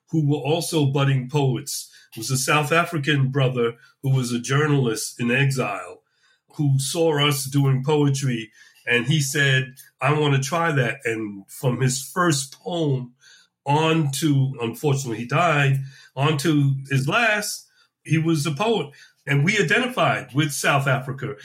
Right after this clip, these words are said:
and the South Africans identified with us because of the similar realities. The poet I'm talking about is a poet we used to call Little Willie, 'cause a lot of us couldn't pronounce his last name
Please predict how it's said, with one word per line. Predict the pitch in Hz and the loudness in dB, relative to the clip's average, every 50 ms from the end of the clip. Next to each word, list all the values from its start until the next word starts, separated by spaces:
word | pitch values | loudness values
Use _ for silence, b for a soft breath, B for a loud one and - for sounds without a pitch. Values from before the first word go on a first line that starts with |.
| B B B | B B B
and | 131 127 131 | 0 0 2
the | 127 | 2
South | 120 - 156 143 139 135 | 2 2 2 2 4 4
Africans | 151 151 151 139 156 135 143 139 123 131 | 2 2 2 2 2 2 2 2 2 2
identified | 127 123 131 123 120 117 117 - 127 113 110 110 117 | -2 -2 -2 -2 -2 -4 -4 -4 -4 -4 -4 -4 -2
with | 135 151 | -2 0
us | 196 208 202 - - B B B B B B - | 0 0 -2 -2 -4 B B B B B B -2
because | 143 135 151 147 139 135 | 0 2 2 2 2 2
of | 147 143 | 0 0
the | 131 131 | 0 0
similar | - - 165 147 143 135 131 123 117 | -2 0 0 2 2 2 2 0 -2
realities. | 117 117 117 120 117 120 110 101 - - - - - - B B B B B B - | -2 -2 -2 -2 -2 -2 -4 -6 -10 -14 -16 -16 -16 -16 B B B B B B -2
The | 135 135 | -2 0
poet | 139 202 208 196 175 151 | 2 2 2 4 4 2
I'm | 139 135 | 2 2
talking | 135 143 170 175 170 - 147 135 | 2 2 2 0 0 0 -2 -2
about | 123 107 110 104 101 95 - - b b b b b b b b b b b b b _ - | -2 -2 -6 -8 -10 -10 -12 -14 b b b b b b b b b b b b b _ -4
is | 123 117 113 | -2 -2 -2
a | 117 - | -2 -2
poet | 151 156 151 143 139 135 135 - | 0 2 4 4 4 2 0 0
we | 120 123 | 0 0
used | 139 135 - | 0 0 -2
to | - | -2
call | - 151 123 117 120 | 0 0 0 2 2
Little | 135 135 123 117 113 | 2 0 0 0 -2
Willie, | 117 139 147 131 101 98 98 - _ _ _ _ _ _ _ _ _ _ _ _ - | 0 0 0 0 -2 -4 -8 -10 _ _ _ _ _ _ _ _ _ _ _ _ -4
'cause | - 123 - - 139 | -2 -2 -2 -2 -2
a | 135 135 - | -4 -4 -2
lot | 117 123 135 139 131 | 0 0 2 2 2
of | 131 | 0
us | 131 127 - | -2 -4 -2
couldn't | - 147 135 117 107 | 0 0 0 0 0
pronounce | - 127 120 117 113 107 - | -2 -2 -2 -2 -2 -4 -4
his | 123 107 120 | -6 -4 -4
last | 120 117 113 110 - - 131 | -4 -4 -4 -4 -4 -2 0
name | 131 135 - 139 - | 2 2 2 0 -2